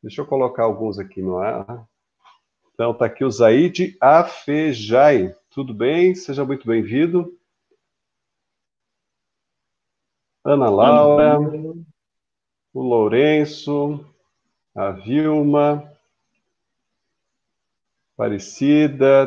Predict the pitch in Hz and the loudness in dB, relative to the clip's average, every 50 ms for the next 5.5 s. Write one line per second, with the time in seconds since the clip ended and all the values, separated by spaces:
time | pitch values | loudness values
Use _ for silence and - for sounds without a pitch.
0 | 135 - 127 117 117 113 98 98 117 120 131 139 143 147 147 143 147 147 131 127 | 0 -6 -14 -12 -12 -10 -6 -2 0 0 2 2 2 0 0 -2 -2 -2 -4 -4
1 | 127 127 - 143 135 127 127 127 - 120 107 120 127 139 135 135 - 135 127 127 | -4 -6 -8 -6 -6 -4 -6 -6 -8 -6 -4 -2 -2 -2 -2 -2 -2 0 0 2
2 | 127 131 135 135 135 - - 139 135 127 120 127 123 - - 131 143 147 143 131 | 0 0 -2 -2 -6 -6 -4 -4 -2 -2 -2 -4 -6 -4 -2 -2 0 0 -2 -2
3 | 120 113 127 131 131 127 - 113 110 110 104 95 98 110 131 147 160 156 151 147 | -4 -4 -4 -4 -4 -6 -6 -4 -2 -2 -2 -2 -4 -2 0 0 0 0 0 -2
4 | 156 160 160 156 117 110 - 123 117 - 113 104 - - 113 98 104 110 113 110 | -6 -8 -10 -10 -8 -4 -4 -4 -2 -2 -4 -6 -6 -6 -6 -4 -2 -2 0 0
5 | 104 101 98 110 139 165 185 190 - - | 0 0 2 2 2 2 2 0 -4 -12